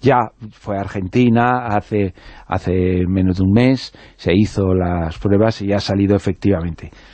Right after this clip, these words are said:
que es la hija de Norma y de Carlos Alberto.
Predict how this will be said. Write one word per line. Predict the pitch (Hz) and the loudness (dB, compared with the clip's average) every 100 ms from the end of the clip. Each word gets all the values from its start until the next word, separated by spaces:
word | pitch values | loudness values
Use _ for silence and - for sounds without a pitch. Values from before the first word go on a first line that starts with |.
| - | -4
que | 104 | -2
es | 92 | 2
la | 98 | 2
hija | 92 - 82 - - - - | 2 -2 -8 -12 -20 -20 -4
de | 104 104 | 0 2
Norma | 120 113 123 131 | 2 0 -4 -6
y | - | -8
de | 90 | -8
Carlos | 82 78 76 - | -8 -10 -10 -12
Alberto. | 76 76 - | -12 -12 -14